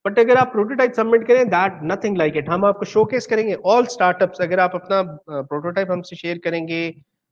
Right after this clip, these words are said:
कोई भी progress है आपके, अ, sen-, अ, अच्छी progress है, milestone आपने achieve किया है, आप वो सब चीज़ें हमसे share करें, हम आपको showcase करेंगे, we'll help you। आपको किसी तरह की help चाहिए, कोई partnership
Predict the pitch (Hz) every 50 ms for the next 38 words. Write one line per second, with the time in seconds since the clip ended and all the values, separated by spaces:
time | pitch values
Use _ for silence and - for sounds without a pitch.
0 | _ - 185 208 220 220 226 202 - 190 170 170 175 185 214 214 208 - 208 202
1 | 185 175 165 - - 175 175 170 165 - - 147 139 139 135 131 - - 151 147
2 | - - 143 135 131 131 - - 196 170 - 147 143 143 156 180 175 139 180 175
3 | 165 156 143 143 151 156 151 - 190 185 175 160 151 - - 170 156 - - 180
4 | 175 _ - 170 170 165 160 160 - _ _ _ _ _ _ - - 151 156 170
5 | 180 170 175 202 196 - 202 190 190 190 185 185 180 - 180 - - 185 190 185
6 | 185 - 185 190 190 185 175 170 170 165 165 165 - 170 - - 180 175 180 -
7 | 190 185 - - 185 180 185 180 175 185 180 185 185 185 _ _ _ _ _ _
8 | _ - 139 160 175 175 156 151 180 214 208 214 220 214 220 220 233 233 - _
9 | - 170 165 175 - - - 208 196 196 196 185 180 185 - _ _ _ - -
10 | 170 - 202 190 208 214 190 190 190 214 180 151 175 196 202 - - 214 196 202
11 | 214 220 208 202 202 196 202 185 170 160 156 - - 151 147 - - 202 185 -
12 | 196 190